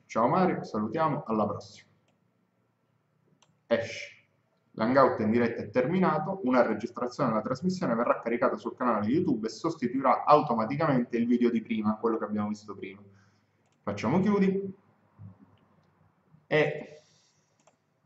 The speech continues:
aggiorniamo la nostra pagina di Greenpeace, sempre Greenpeace, attenzione, eh? Green, cioè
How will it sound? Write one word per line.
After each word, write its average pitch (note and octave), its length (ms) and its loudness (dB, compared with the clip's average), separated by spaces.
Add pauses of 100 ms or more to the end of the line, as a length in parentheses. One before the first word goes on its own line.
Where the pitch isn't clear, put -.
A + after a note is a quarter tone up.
(540)
aggiorniamo G#2+ 580 2
la G2+ 60 0
nostra G#2+ 320 0
pagina A2+ 320 0
di G#2 100 -6
Greenpeace, D#3+ 640 -4 (1120)
sempre A2 680 0
Greenpeace, G#2+ 560 4
attenzione, F#2+ 720 -8
eh? - 120 -10 (180)
Green, G2 260 -6
cioè - 300 -10